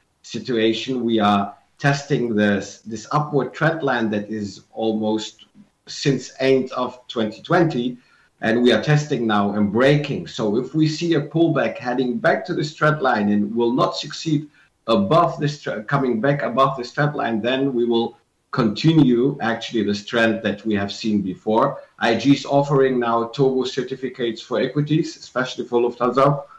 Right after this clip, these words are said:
for example. And if you are deciding to play this gameplay, this trend continuation pattern, you can use puts, or either you say, "Come on, this is the end. This make or break will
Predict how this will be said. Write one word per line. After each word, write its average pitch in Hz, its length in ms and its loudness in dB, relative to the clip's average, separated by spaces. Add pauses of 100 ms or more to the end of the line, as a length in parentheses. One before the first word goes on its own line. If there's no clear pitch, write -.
(120)
for 131 120 2
example. 135 500 2
And 107 320 2 (320)
if 110 180 -12
you 123 200 4
are 113 80 2
deciding 117 540 0
to 107 380 0 (380)
play 131 320 6
this 131 240 0
gameplay, 113 760 0 (220)
this 101 220 -4
trend 120 260 -2
continuation 117 720 -2
pattern, 101 260 -2
you 101 100 -2
can 104 200 -2
use 95 500 -2 (360)
puts, - 640 0
or 123 200 4
either 127 240 4
you 117 180 -2
say, 113 300 -4
"Come 127 240 -4
on, 156 260 -2
this 143 200 -2
is 120 120 -10
the 113 160 2
end. 175 240 0 (160)
This - 340 -10
make 127 300 0
or 120 80 0
break 117 400 0
will 110 440 2